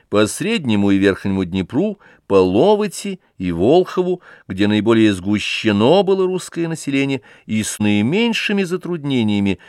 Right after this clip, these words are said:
распространялось христианство. Из семидесяти монастырей,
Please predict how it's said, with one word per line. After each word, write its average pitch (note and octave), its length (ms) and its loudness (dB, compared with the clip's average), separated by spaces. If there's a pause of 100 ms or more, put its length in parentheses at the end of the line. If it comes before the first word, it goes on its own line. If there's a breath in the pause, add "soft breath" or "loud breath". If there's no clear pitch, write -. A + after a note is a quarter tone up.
(200 soft breath)
распространялось G#2 920 0
христианство. G#2+ 640 -8 (1400)
Из B2 240 2
семидесяти D3+ 840 0
монастырей, A2 880 0